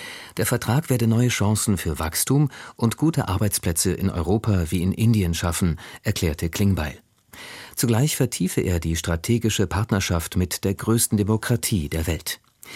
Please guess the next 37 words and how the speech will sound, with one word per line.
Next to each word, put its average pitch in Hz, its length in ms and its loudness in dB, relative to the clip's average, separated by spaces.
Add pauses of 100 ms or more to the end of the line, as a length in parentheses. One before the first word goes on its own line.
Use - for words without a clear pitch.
(360)
Die 117 260 4
E - 60 2
U 170 260 4
und 113 200 0
Indien 113 420 4
hatten 101 220 2
sich 101 200 0
nach 82 140 0
fast - 340 -2
zwei 123 200 2
Jahrzehnten 110 580 2
Verhandlungen 101 600 2 (280)
auf 113 120 -2
das 120 160 0
umfassende 127 600 2
Handelsabkommen 87 840 2
geeinigt. 85 600 -4 (640)
Die 110 60 4
Vereinbarung 123 580 4
gilt 95 300 0
auch 120 200 0
als - 200 0
strategischer 113 720 0
Schritt, - 280 0 (260)
um 87 120 -2
sich 78 220 -4
angesichts 98 580 2
angespannter 113 640 0
Beziehungen 104 720 2
zu - 160 0
den 82 180 -2
U 85 120 -2
S 80 140 -2
A 98 320 2
wirtschaftlich 98 760 0
breiter 78 400 -2
aufzustellen. 87 560 -2